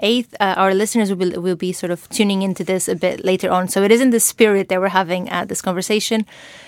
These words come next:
And I think before we get into the wonderful and lucid cover story that you wrote for, for the magazine, I want us to set the tone for this conversation. And by us, I really mean you.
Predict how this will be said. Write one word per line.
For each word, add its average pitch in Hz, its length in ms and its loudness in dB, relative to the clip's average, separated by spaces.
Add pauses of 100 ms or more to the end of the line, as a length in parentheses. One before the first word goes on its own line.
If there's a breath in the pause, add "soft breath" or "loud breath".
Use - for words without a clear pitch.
(180 loud breath)
And 208 340 0
I 226 120 2
think 285 300 0
before 269 300 2
we 285 100 0
get 247 140 4
into 233 220 2
the 190 360 0 (360)
wonderful 196 540 2
and 185 160 2
lucid 185 420 0
cover 185 220 2
story 185 320 2
that 185 100 2
you 185 100 4
wrote 196 260 2
for, 185 300 0
for 185 160 -4
the 185 80 0
magazine, 190 520 0
I 214 120 2
want 254 180 4
us 269 80 -2
to 277 80 -2
set 233 200 0
the 208 80 2
tone 202 220 2
for 185 160 0
this 185 140 -4
conversation. 180 600 -4
And 190 120 0
by 202 160 2
us, 269 360 0
I 214 60 2
really 214 220 2
mean 196 180 2
you. 190 360 2